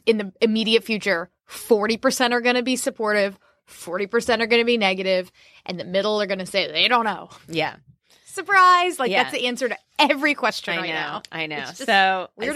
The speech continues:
Speaker 1: divided.
Speaker 2: I,
Speaker 1: It is what it
Speaker 2: I, I
Speaker 1: is.
Speaker 2: suppose they could be forgiven for saying this is really gonna change things, but no, it was not gonna change anything.
Speaker 1: I mean, well, there's, there's two possibilities here.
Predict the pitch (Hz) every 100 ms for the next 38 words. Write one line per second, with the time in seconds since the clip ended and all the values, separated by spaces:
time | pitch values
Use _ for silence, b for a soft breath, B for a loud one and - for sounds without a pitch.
0 | 294 269 254 254 214 254 - 202 190 220
1 | 240 262 - 233 220 220 202 190 185 185
2 | 175 165 165 156 156 175 156 156 165 160
3 | 170 165 160 160 160 180 175 - 226 220
4 | 330 247 233 220 208 214 214 208 214 214
5 | 196 190 170 - 151 147 131 95 - -
6 | - _ _ B B B - 349 349 -
7 | 262 285 269 320 269 254 - 247 240 -
8 | 262 269 254 262 349 208 - -